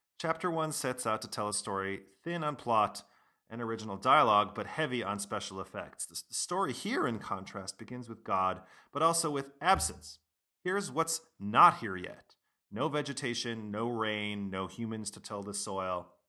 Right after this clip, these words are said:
Wait, what? What a, spoiler alert! Yep, here's another one of those, uh, misconceptions again. You know, Eden was supposed to be a worker's paradise. You know, no work.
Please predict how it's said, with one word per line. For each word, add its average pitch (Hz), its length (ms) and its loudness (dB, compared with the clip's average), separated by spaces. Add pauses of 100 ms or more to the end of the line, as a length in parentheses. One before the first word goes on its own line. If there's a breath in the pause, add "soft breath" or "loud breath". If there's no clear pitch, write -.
(360)
Wait, 127 140 -4 (140)
what? 156 440 -2 (100)
What 127 140 2
a, 185 80 -2 (520)
spoiler 208 420 8
alert! 202 460 12 (3500)
Yep, 135 240 -4
here's 131 180 -4
another 139 220 -2
one 147 120 4
of 151 60 2
those, 156 380 2
uh, 151 160 2
misconceptions 170 760 0
again. 98 380 -2
You 110 80 -6
know, 110 220 -4
Eden 202 440 -4
was 190 160 -2
supposed 185 280 -2
to 170 80 -8
be 190 80 -2
a 175 80 0
worker's 185 340 0
paradise. 139 920 -2
You 101 60 -14
know, 98 180 -8
no 147 300 2
work. 190 540 6